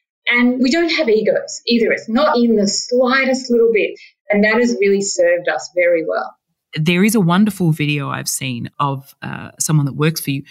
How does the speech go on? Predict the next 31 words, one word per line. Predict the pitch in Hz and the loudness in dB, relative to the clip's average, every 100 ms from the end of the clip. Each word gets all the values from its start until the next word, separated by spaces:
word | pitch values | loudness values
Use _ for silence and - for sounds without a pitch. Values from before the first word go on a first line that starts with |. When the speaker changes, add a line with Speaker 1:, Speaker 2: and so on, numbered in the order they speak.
| - - | -20 2
Speaker 2:
making | 151 165 190 185 180 160 | 4 4 2 2 4 4
the | |
bag. | 151 147 135 82 - - - - | 2 -2 -4 -6 -12 -18 -20 -8
It's | 151 - | -6 0
individually | 214 208 165 160 147 139 135 | 4 4 4 0 -2 -6 -6
produced | 131 139 135 127 127 - - - - - - - | -6 -8 -6 -8 -6 -8 -10 -16 -20 -20 -10 -2
and | 151 147 - | 0 0 -2
it's | 160 | -4
described | - 180 - 180 196 - | -2 -2 0 0 0 -2
quite | - 156 | -2 -2
intimately | 160 165 - - 147 | 0 -4 -4 -6 -6
by | 139 | -4
yourself | 139 143 - 135 139 | -4 -4 -4 -6 -6
as | 139 | -6
a | |
labour | 139 143 135 139 | -6 -4 -6 -6
of | 135 135 | -10 -8
love, | 127 82 - _ - | -10 -10 -14 _ -6
each | 139 - | -4 -6
bag. | 98 58 - - _ _ - - - - - - _ _ _ - | -10 -10 -12 -20 _ _ -20 -18 -16 -16 -18 -20 _ _ _ 2
In | 214 | 4
the | 214 | 6
early | 196 233 | 4 2
days, | 208 175 | 2 0
what | 175 208 | 0 0
was | 277 - | 0 -2
the | 285 | -4
decision | 220 - 170 165 | -2 -2 0 0
process | 160 151 - 147 | 0 0 -2 -4
behind | - 147 139 - 151 143 143 143 143 - - | -6 -8 -8 -2 0 0 -2 -2 -4 -4 2
manufacturing | 151 151 143 147 151 151 143 143 | 4 4 0 -2 -4 -2 -4 -4